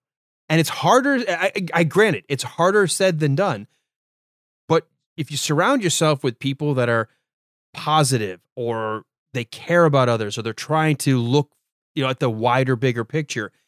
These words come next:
it'll help you feel like you can look at the bigger, wider picture. And suddenly it does feel less stressful. It doesn't feel like you're by yourself with all these negative emotions.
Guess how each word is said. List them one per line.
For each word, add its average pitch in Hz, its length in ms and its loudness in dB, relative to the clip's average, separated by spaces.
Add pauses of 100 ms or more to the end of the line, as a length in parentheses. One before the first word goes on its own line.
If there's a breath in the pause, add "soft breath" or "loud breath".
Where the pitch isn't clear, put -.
(220)
it'll 151 180 2
help 139 340 0
you 151 260 2
feel 127 360 0
like 117 180 -6
you 131 100 -2
can 123 140 -4
look 120 140 -4
at 113 120 -6
the 120 60 -10
bigger, 113 300 -4
wider 113 260 -2
picture. 117 420 -8 (220)
And 135 160 -4
suddenly 151 460 -2
it 147 240 0
does 156 260 4
feel 131 220 -2
less 113 180 -2
stressful. 117 460 -6
It 104 80 -12
doesn't 151 260 -4
feel 151 340 -2
like 123 200 -2 (380)
you're 135 140 4
by 131 220 2
yourself 131 540 0
with 127 100 -4
all 127 160 0
these 117 200 -6
negative 120 380 0
emotions. 120 520 -4